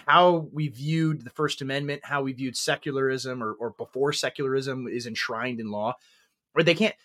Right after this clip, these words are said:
they can't even conceptualize it, right? It's not even, it, it's not even just, like, they can't think about it or, or, or, you know, come up with some theory.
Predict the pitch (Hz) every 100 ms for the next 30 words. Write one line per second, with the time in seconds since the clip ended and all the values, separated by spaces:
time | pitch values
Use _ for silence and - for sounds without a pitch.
0 | _ _ _ _ - 185 190 233 247 233
1 | 226 190 - - 202 156 - - 262 151
2 | 110 - - - _ _ - 165 180 170
3 | 208 247 240 208 196 180 _ - 185 185
4 | 185 214 285 220 202 185 156 - 165 -
5 | 156 151 143 180 - 175 170 196 190 208
6 | 202 131 - 139 139 131 120 - 131 135
7 | 131 123 - _ _ _ _ _ _ -
8 | 156 147 156 160 147 147 151 - 165 196
9 | 220